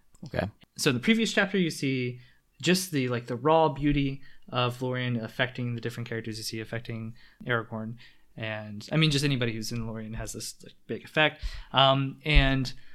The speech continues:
Speaker 2: Rivendell is all about things that have been built. So not necessarily things that you have, that you're experiencing currently, but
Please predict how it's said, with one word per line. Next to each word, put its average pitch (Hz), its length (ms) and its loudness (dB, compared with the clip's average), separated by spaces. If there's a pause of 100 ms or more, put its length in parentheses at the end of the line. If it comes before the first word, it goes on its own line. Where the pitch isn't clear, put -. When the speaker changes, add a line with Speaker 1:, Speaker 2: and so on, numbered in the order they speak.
(1120)
Speaker 2:
Rivendell 175 540 10
is 147 340 4 (340)
all 175 240 8
about 143 320 6 (420)
things 202 240 10
that 160 120 6
have 147 140 0
been 127 320 0 (160)
built. - 360 2 (240)
So - 140 0
not 165 240 8
necessarily 147 440 4
things 135 220 -2
that 127 80 -2
you 123 180 0
have, 120 260 -6 (120)
that 135 120 0
you're 120 120 -2
experiencing 127 520 0
currently, 156 560 2 (260)
but 113 160 0